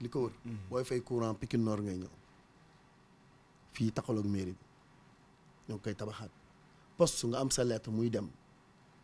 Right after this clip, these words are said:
Speaker 1: Pikine Nord ngay ñëw. Centre social C P R S, Pikine Nord ngay ñëw. La grande mosquée, la première, bi président financé un milliard trois cents millions,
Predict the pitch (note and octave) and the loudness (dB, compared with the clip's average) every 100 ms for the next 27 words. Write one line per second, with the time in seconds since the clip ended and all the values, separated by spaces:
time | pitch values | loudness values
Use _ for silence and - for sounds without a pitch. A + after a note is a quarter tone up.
0 | - - - - A2+ G#2+ G2 G2 F2+ E2 | -20 -20 -8 0 2 2 -2 -4 -6 -10
1 | - - - - - - E3+ E3 D3+ - | -16 -20 -20 -20 -8 -2 2 2 0 0
2 | D3 C3 A2 - - - - C3+ B2 G#2 | 2 2 0 -4 -16 -8 -4 0 2 2
3 | - - - - - - A#2 A#2 A2 G2+ | -2 -4 -20 -20 -10 -6 2 4 4 2
4 | G2 F#2 E2+ - - - C#3 F3 C3 G3 | 0 -2 -6 -12 -20 4 8 8 8 8
5 | G#3 F#3 E3+ D#3+ - D3+ G#2+ - - - | 10 10 8 6 6 4 0 -2 -18 -20
6 | - C3+ C3+ F#3+ F#3 F3+ D3 G2 - - | -2 0 6 10 12 12 10 6 -4 -8
7 | - C#3 E3+ F3 D#3 D#3+ - D#3 D3+ D3 | 2 4 6 6 6 6 4 2 2 0
8 | D3+ F3+ F3 E3+ D#3+ D3+ D3+ C#3+ C#3 C3+ | 4 6 6 6 4 4 0 2 2 4
9 | B2+ A2 | 2 0